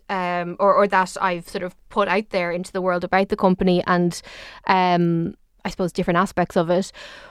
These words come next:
But it is an Irish success story. Like, there's no denying it. Look at what they've achieved. It's an incredible operation. And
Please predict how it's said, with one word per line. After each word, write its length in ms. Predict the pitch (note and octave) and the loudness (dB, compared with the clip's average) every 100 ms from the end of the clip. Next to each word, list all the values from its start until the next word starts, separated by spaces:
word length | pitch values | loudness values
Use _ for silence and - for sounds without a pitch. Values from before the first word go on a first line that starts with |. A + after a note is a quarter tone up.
| - _ _ _ | -20 _ _ _
But 180 | B3+ B3+ | 4 6
it 140 | C4 B3+ | 4 4
is 360 | C4 D#4+ B3 | 4 2 0
an 120 | - | -2
Irish 260 | F#3 F#3 F3+ | -2 -2 -4
success 320 | - - A#3 | -6 -6 -6
story. 400 | - F3+ D#3 F#3+ _ - | -4 -6 -6 -10 _ -10
Like, 140 | F#3+ | -2
there's 180 | A3+ G#3+ | 0 2
no 300 | B3 C4+ D#4 | 2 2 0
denying 500 | C4+ G3+ G#3 B3+ F#3+ | 0 0 2 2 0
it. 160 | D#3 - | -2 -2
Look 280 | G#3 C#4+ E4 | 0 0 -2
at 100 | B3+ | -4
what 160 | A#3 | -2
they've 180 | G#3+ F#3+ | -2 -4
achieved. 560 | F3+ - A#3 G#3 F3 - - | -6 -6 -2 -2 -4 -4 0
It's 200 | D4 - - | 0 0 -2
an 160 | C4+ C#4+ | 2 4
incredible 920 | C4+ - - D4 E4+ C#4 A3+ G3+ - - | 2 0 2 6 6 6 4 2 0 0
operation. 800 | G#3+ - G3 G3+ A#3+ - F#3 - | 0 2 0 0 -2 -4 -6 0
And 340 | A3 G#3+ G#3+ | 2 2 0